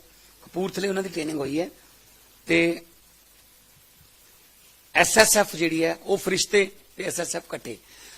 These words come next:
ਤੇ ਐਸ ਐਸ ਐਫ ਜਿਹੜੀ ਹੈ ਉਹਦੀ, ਉਹਦੀ, ਉਹਦੀ ਗੱਡੀ ਦੇ ਵਿੱਚ ਵੀ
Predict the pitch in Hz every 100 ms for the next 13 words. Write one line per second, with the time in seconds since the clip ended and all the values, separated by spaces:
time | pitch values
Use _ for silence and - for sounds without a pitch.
0 | - - 202 214 175 170 214 220 220 -
1 | 175 196 214 196 196 180 190 226 202 214
2 | 196 165 208 214 220 190 190